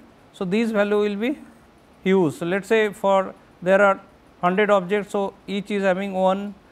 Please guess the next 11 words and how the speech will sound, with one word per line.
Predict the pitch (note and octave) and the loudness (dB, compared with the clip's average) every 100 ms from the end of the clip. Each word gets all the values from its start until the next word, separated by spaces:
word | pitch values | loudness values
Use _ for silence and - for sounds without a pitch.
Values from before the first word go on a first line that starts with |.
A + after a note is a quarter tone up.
| - - _ - _ | -20 -20 _ -20 _
so | - F#3 F3+ F3+ | -8 -2 -2 -2
one, | - F#3 G3 G3 G3 G3 - _ _ _ _ | -2 0 2 -2 -8 -12 -20 _ _ _ _
so | F3 | -6
each | E3+ F3+ | -4 -4
is | G3+ | -2
having | F#3 F3 F#3 G3 | 0 0 -4 -4
one, | F3+ F3+ F#3 | 0 0 0
one, | F3+ F3+ F3+ | -2 -2 0
one, | F3+ F3+ F3+ | -2 -2 -4
one. | F3 F3+ - - _ _ _ _ _ | -6 -8 -16 -20 _ _ _ _ _
Okay. | F3 F3 | -4 -2